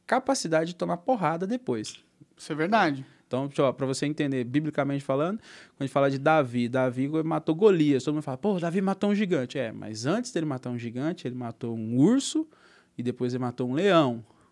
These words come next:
Speaker 1: e depois ele matou um gigante. Tanto é que ele fala assim, ó, "Ei, eu já matei um urso,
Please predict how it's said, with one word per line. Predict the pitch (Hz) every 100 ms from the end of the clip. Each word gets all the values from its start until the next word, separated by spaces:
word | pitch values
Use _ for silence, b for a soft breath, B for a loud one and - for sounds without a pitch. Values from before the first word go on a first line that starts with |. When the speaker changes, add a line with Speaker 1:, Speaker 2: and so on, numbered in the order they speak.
| -
Speaker 1:
e | 113
depois | 117 - 226 240
ele | 175
matou | 139 135
um |
gigante. | 131 123 110 107
Tanto | 127 139
é |
que | 151
ele | 151
fala | - 139
assim, | 131 -
ó, | 113 98 B B B _
"Ei, | 214 220 160 120
eu |
já | 117 139
matei | 139 131 123 127
um | 165
urso, | 175 226 277 -